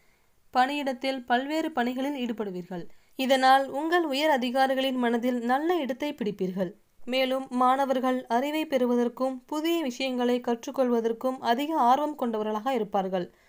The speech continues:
ஆரோக்கியத்தை பொறுத்தவரை இக்காலம் சாதகமாக இருக்குங்க. மிதுன ராசிக்காரர்களே, மிதுன ராசியின் பத்தாவது வீட்டிற்கு புதன் செல்கிறது. இதனால் இக்காலம் கலவையான மற்றும் சுவாரஸ்யமான முடிவுகளை உங்களுக்கு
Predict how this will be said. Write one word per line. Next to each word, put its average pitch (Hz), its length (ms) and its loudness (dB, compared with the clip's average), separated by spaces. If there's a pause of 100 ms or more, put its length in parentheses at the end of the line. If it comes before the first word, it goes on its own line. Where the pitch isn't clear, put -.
(180)
ஆரோக்கியத்தை 269 500 2
பொறுத்தவரை 247 640 0
இக்காலம் 247 500 2
சாதகமாக 247 640 0
இருக்குங்க. 190 320 -4 (400)
மிதுன 294 400 -4
ராசிக்காரர்களே, 202 800 -2 (360)
மிதுன 262 320 -4
ராசியின் 269 540 -4
பத்தாவது 311 540 0
வீட்டிற்கு 254 580 -4
புதன் 294 380 -4
செல்கிறது. 180 500 -4 (400)
இதனால் 254 440 2
இக்காலம் 262 600 0
கலவையான 277 640 -2
மற்றும் 240 420 -4
சுவாரஸ்யமான 269 760 -4
முடிவுகளை 240 520 -4 (200)
உங்களுக்கு 277 500 -4